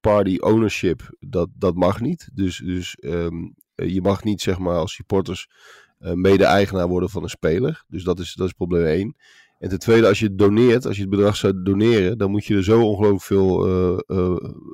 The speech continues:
belasting over betalen, dat dat ook weer, eh, heel ongunstig is. Dus juridisch en, en, en financieel zitten er echt, ja, ondanks dat het een prachtig, eh,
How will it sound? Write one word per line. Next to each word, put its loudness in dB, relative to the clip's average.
belasting 2
over 2
betalen, -2
dat 2
dat 0
ook 2
weer, 4
eh, 2
heel 4
ongunstig -4
is. -10
Dus -4
juridisch 0
en, 2
en, -2
en 0
financieel 0
zitten -4
er -4
echt, -6
ja, -4
ondanks -4
dat -4
het -4
een -6
prachtig, -2
eh, 0